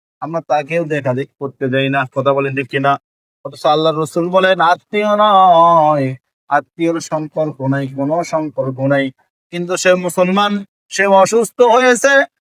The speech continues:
সে কোনো বিপদে পড়েছে, সে মারিদেও, মারিজ হয়েছে, অসুস্থ হয়েছে, তোমার অধিকার হলো,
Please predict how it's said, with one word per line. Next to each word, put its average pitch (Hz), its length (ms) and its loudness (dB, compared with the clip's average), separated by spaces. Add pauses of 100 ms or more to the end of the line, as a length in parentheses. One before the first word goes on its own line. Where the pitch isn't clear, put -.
সে 226 160 2
কোনো 277 200 2
বিপদে 277 540 4
পড়েছে, 233 720 2 (240)
সে 214 220 -2
মারিদেও, 175 640 2 (140)
মারিজ 160 500 -2
হয়েছে, 160 360 0
অসুস্থ 156 480 -4
হয়েছে, 151 680 -2 (320)
তোমার 151 300 -2
অধিকার 160 460 0
হলো, 185 440 4